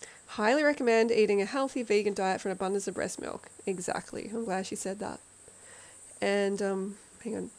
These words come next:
Oh, we're going back here. "My skin has seen better days, a little exhausted, but we had a good night, easy feeding and no crying." That's great. I mean, of course, you're gonna be whacked around a little bit, right? When you just have a baby.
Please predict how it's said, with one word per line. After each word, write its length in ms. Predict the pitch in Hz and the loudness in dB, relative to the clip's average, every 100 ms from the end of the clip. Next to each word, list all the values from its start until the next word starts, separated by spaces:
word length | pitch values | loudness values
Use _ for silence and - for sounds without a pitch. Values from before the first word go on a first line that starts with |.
| - - | -18 -10
Oh, 120 | 190 | -6
we're 120 | 185 | -6
going 240 | 185 190 180 | -6 -4 -4
back 200 | - 185 | -6 -8
here. 240 | - - - - - - - - | -10 -10 -12 -20 -20 -20 -10 -2
"My 80 | |
skin 260 | 220 - 269 | -2 2 2
has 120 | 277 | 4
seen 200 | - 233 | 4 4
better 200 | 220 214 | 4 2
days, 340 | 208 202 202 202 | 2 4 4 4
a 60 | |
little 180 | 202 220 | 2 4
exhausted, 600 | 220 214 196 196 214 190 | 2 2 -2 0 0 0
but 160 | 196 - | 0 0
we 260 | 202 - - - | -2 -4 -10 -8
had 260 | 214 202 | -2 -2
a 80 | 196 | -2
good 260 | 185 254 214 | -2 -2 -2
night, 360 | 190 190 190 | 0 0 -2
easy 480 | - 208 214 214 202 - - - - | -2 -2 -2 -4 -6 -8 -20 -20 -2
feeding 400 | 226 240 233 - | 2 4 4 2
and 120 | 196 | -2
no 180 | 185 185 | -2 -2
crying." 540 | - 196 185 - 208 - - - - - - - | -4 -2 -2 -4 -8 -14 -20 -20 -20 -20 -20 -4
That's 240 | 185 175 | -2 -2
great. 520 | - 196 - - - - | -4 -2 -2 -4 -6 -4
I 60 | |
mean, 160 | 214 196 | -2 -2
of 100 | 202 | -2
course, 540 | - 269 233 233 - - | 2 6 6 4 -2 -6
you're 120 | 220 | -2
gonna 180 | 226 226 | 0 2
be 200 | 220 208 - - | 2 0 -4 -6
whacked 360 | 202 214 240 | 0 0 2
around 260 | 226 214 208 | 2 4 4
a 60 | 202 | 4
little 220 | 208 196 | 2 2
bit, 200 | 185 180 | -2 -2
right? 360 | 185 190 208 254 - | -2 0 0 -2 -6
When 160 | 196 | -4
you 100 | 190 | -2
just 300 | 190 196 - - | -2 -4 -8 -10
have 180 | 202 208 | -12 -10
a 60 | 202 | -6
baby. 400 | 202 196 185 | -4 -4 -6